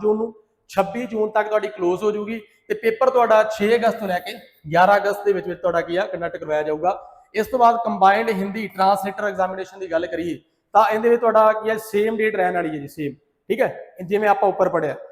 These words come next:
but ਪੇਪਰ ਇਹਦਾ ਕੀ ਆ ਇੱਕੋ ਦਿਨ ਬਾਰਾਂ ਅਗਸਤ ਦੋ ਹਜ਼ਾਰ ਪੱਚੀ ਦਾ ਕਹਿ ਰਹੇ ਆ ਇਹ ਲਿਆ ਜਾਊਗਾ, ਠੀਕ ਹੈ ਜੀ। ਸੋ ਇਹ ਅੱਗੇ ਜੇ ਆਪਾਂ ਗੱਲ ਕਰੀਏ ਹੁਣ ਆਹ ਕਹਾਣੀ ਹੈ ਜੀ ਮੇਨ ਜਿਹੜੀ ਆਪਾਂ ਕੀਤੀ ਆ, ਆਹ ਦੇਖ ਲਓ ਸੀ ਜੀ ਐਲ, ਠੀਕ ਹੈ, ਸੀ ਪੀ ਓ,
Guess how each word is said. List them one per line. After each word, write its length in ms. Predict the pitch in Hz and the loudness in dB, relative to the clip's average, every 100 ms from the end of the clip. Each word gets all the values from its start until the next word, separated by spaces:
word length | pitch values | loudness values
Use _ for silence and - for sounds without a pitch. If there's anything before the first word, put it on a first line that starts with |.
| _ 185 | _ 4
but 180 | 214 - | 4 2
ਪੇਪਰ 260 | 220 240 | 0 2
ਇਹਦਾ 220 | 254 240 240 | 2 4 2
ਕੀ 160 | 233 | 2
ਆ 80 | 233 | 0
ਇੱਕੋ 320 | 247 185 233 | 0 -4 -4
ਦਿਨ 160 | 220 220 | -4 -4
ਬਾਰਾਂ 320 | 175 180 190 | 2 4 4
ਅਗਸਤ 160 | 196 196 | 0 -4
ਦੋ 100 | 196 | -2
ਹਜ਼ਾਰ 140 | 190 | -4
ਪੱਚੀ 280 | 185 160 175 | -4 -12 -8
ਦਾ 100 | 175 | -6
ਕਹਿ 160 | 165 | -6
ਰਹੇ 120 | 160 170 | -6 -6
ਆ 40 | |
ਇਹ 360 | 196 - _ 175 | -10 -16 _ -2
ਲਿਆ 160 | 151 | -2
ਜਾਊਗਾ, 280 | 143 131 - - | -2 -8 -16 -12
ਠੀਕ 120 | 196 | -6
ਹੈ 60 | 233 | -4
ਜੀ। 80 | 185 - _ _ | -6 -12 _ _
ਸੋ 160 | - 233 | -4 0
ਇਹ 220 | 214 240 226 - - - | 4 4 2 -4 -10 -6
ਅੱਗੇ 180 | 190 233 | 0 2
ਜੇ 80 | 233 | 4
ਆਪਾਂ 200 | 233 226 | 4 4
ਗੱਲ 200 | 208 208 | 4 2
ਕਰੀਏ 260 | 208 220 | -2 -4
ਹੁਣ 140 | 202 214 | -4 0
ਆਹ 420 | 190 220 233 247 | 6 6 6 4
ਕਹਾਣੀ 400 | 202 190 196 190 | 0 0 -2 -4
ਹੈ 60 | |
ਜੀ 80 | 185 | -6
ਮੇਨ 200 | 185 170 | -6 -6
ਜਿਹੜੀ 120 | 175 | -6
ਆਪਾਂ 160 | 175 175 | -6 -8
ਕੀਤੀ 280 | 147 - 135 | -10 -16 -20
ਆ, 40 | - _ - | -20 _ 0
ਆਹ 140 | 196 220 | 4 4
ਦੇਖ 140 | 170 - | 2 -6
ਲਓ 100 | - - _ _ | -14 -20 _ _
ਸੀ 220 | - 208 | -8 -6
ਜੀ 160 | 208 214 | -2 0
ਐਲ, 220 | 165 117 - - _ _ _ _ _ _ _ - | 0 0 -14 -20 _ _ _ _ _ _ _ -4
ਠੀਕ 160 | 214 | 0
ਹੈ, 140 | 214 - - - _ _ _ | 0 -2 -16 -20 _ _ _
ਸੀ 200 | - 208 | -6 -4
ਪੀ 200 | 226 220 | -2 -2
ਓ, 140 | 185 | -2